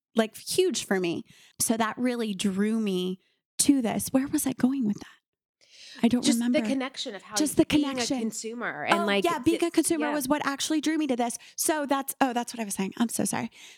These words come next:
Speaker 1: Mom brain. Um, but that is funny because I'm sitting here right now. I'm a friend of yours,
Speaker 2: Mm-hmm.
Speaker 1: and I'm telling you all these things that you didn't even know
Speaker 2: Yeah, I know. I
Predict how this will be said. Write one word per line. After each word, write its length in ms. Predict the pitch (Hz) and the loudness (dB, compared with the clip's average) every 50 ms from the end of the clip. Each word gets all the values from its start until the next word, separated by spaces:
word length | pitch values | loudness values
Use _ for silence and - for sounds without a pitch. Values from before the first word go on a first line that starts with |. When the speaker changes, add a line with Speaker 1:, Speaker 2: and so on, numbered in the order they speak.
| - - | 0 2
Speaker 1:
Mom 260 | - 226 220 220 214 | 2 2 2 2 0
brain. 220 | 202 214 - 220 214 - _ _ - _ _ _ | 0 -2 -2 -4 -6 -8 _ _ -20 _ _ _
Um, 380 | 247 240 226 208 202 180 226 - _ | 2 2 2 2 0 0 -2 -4 _
but 300 | - 269 247 - 226 220 | 2 2 2 2 0 0
that 380 | 254 240 233 247 254 254 240 - - - | 0 0 2 0 -2 -2 -4 -4 -2 0
is 280 | 277 269 262 247 - - | 0 0 2 0 -4 -2
funny 320 | - - 277 311 320 302 | -2 0 0 2 2 0
because 240 | 262 254 233 240 - | 0 2 0 2 2
I'm 120 | 240 240 | 0 0
sitting 260 | - - 277 262 262 | 0 0 0 0 0
here 160 | 262 269 254 247 | 0 0 0 0
right 140 | 233 220 | 0 0
now. 160 | 233 254 294 285 | 0 0 0 0
I'm 100 | 240 220 | 0 0
a 80 | 214 | -2
friend 400 | - - - 233 294 381 427 - | 0 0 2 2 4 2 2 2
of 100 | 233 190 | 0 0
yours, 520 | 196 180 180 175 - - - 240 262 240 233 | 0 -2 -2 -2 -2 -2 -2 -2 -2 -2 0
Speaker 2:
Mm-hmm. 160 | 233 302 240 | 0 2 2
Speaker 1:
and 100 | 233 240 240 | 2 0 0
I'm 120 | 220 226 | 0 -2
telling 300 | - - 269 247 262 247 | 0 0 -2 0 0 0
you 100 | 220 185 | 0 0
all 140 | - 220 220 | 0 0 0
these 180 | 220 240 226 | 0 -2 0
things 220 | - 269 285 302 269 | 0 0 0 2 2
that 120 | 214 190 - | 0 0 0
you 200 | 202 226 254 269 | 0 0 0 2
didn't 160 | 285 269 254 | 2 0 0
even 300 | 233 220 220 220 214 208 | 0 0 0 0 2 0
know 420 | 208 214 240 254 214 175 - - - | 0 0 0 0 -2 -2 0 0 2
Speaker 2:
Yeah, 220 | 403 427 339 247 - _ _ _ _ _ _ - | 2 2 0 -2 -4 _ _ _ _ _ _ -2
I 80 | 277 311 | 0 0
know. 80 | 339 | 2
I 40 | 359 | 2